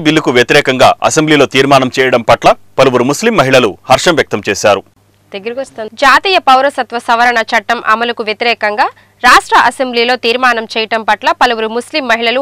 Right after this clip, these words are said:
Speaker 2: హర్షం వ్యక్తం చేశారు. ఈ సందర్భంగా రాజుపేటలోని షాహీన్ బాగ్ సెంటర్ వద్ద ముఖ్యమంత్రి జగన్మోహన్ రెడ్డి, రాష్ట్ర మంత్రి పేర్ని నానీల చిత్రపటాలకు పూలాభిషేకం నిర్వహించారు. ముస్లిం మైనారిటీల సంక్షేమానికి కృషి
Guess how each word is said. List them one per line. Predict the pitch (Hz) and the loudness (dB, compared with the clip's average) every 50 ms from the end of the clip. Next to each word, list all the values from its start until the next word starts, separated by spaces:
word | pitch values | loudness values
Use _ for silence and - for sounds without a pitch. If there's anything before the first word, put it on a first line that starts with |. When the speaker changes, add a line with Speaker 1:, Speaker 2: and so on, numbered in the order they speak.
| 247 - | -2 -2
Speaker 2:
హర్షం | 226 214 - - 269 254 | -4 -4 -2 -6 -4 -4
వ్యక్తం | 226 208 - 226 220 214 - | -4 -4 -4 -8 -10 -8 -6
చేశారు. | 220 226 - - 226 220 220 - _ - _ _ _ _ _ - | -8 -8 -2 -2 0 0 0 -4 _ -18 _ _ _ _ _ -8
ఈ | 247 254 - | -8 -6 -4
సందర్భంగా | 262 247 247 277 285 240 277 240 247 269 311 302 247 | -4 -2 -2 -2 -2 0 -2 -2 0 0 0 0 2
రాజుపేటలోని | 247 269 262 302 262 277 247 220 233 233 226 226 226 247 247 208 - | 0 0 0 0 -2 -2 -2 -2 -2 -4 -2 -2 -2 -4 -6 -6 -4
షాహీన్ | - 247 240 240 269 277 233 214 | -2 0 0 0 -2 -6 -4 -2
బాగ్ | 233 240 226 - - | -2 -2 -2 -4 -6
సెంటర్ | 233 208 208 240 226 214 208 | -4 -4 -2 -2 -2 -2 -2
వద్ద | 214 190 214 294 381 - - _ _ _ _ - 254 | -4 0 0 0 0 0 -8 _ _ _ _ -8 -8
ముఖ్యమంత్రి | 269 254 - 285 320 262 254 - 254 240 208 233 | -8 -2 -2 0 2 2 0 0 -4 -6 -4 -4
జగన్మోహన్ | 226 226 269 277 269 240 240 220 233 233 220 | -4 -2 -2 -4 -4 -6 -6 -8 -8 -8 -8
రెడ్డి, | 220 214 208 269 320 370 277 233 | -8 -8 -8 -10 -10 -4 0 0
రాష్ట్ర | 254 294 - - 262 233 | 0 0 0 -4 -4 -4
మంత్రి | 220 214 226 233 226 - | -4 -4 -4 -8 -6 -4
పేర్ని | 226 233 254 269 262 233 208 | -2 -2 -2 -2 -2 -2 0
నానీల | 208 220 240 240 233 220 214 - | 0 0 0 -2 -2 -4 -4 -6
చిత్రపటాలకు | 226 - - 220 - 214 196 208 202 196 202 - - 339 415 _ _ _ _ _ _ _ - | -10 -12 -12 -8 -8 -6 -2 -2 -2 -2 -2 -4 -6 -10 -10 _ _ _ _ _ _ _ 0
పూలాభిషేకం | - 311 349 339 262 233 - 233 214 - 226 226 | 0 2 2 2 0 -2 -6 -6 -6 -6 -6 -8
నిర్వహించారు. | 226 214 202 214 226 226 220 208 - 220 214 214 - _ _ _ _ _ _ _ - | -8 -6 -6 -6 -6 -6 -8 -4 -2 -2 -2 -2 -4 _ _ _ _ _ _ _ -6
ముస్లిం | 247 240 - 302 311 269 240 | -6 -6 -4 -2 -2 0 0
మైనారిటీల | 226 226 233 247 240 226 - 233 220 220 | 0 0 0 0 0 -2 -2 -4 -4 -4
సంక్షేమానికి | 220 - 240 226 220 - 269 247 240 226 220 220 - 294 | -4 -4 -6 -6 -6 -4 -6 -4 -4 -4 -4 -4 -8 -10
కృషి | 294 - 240 247 - | -10 -8 -8 -10 -8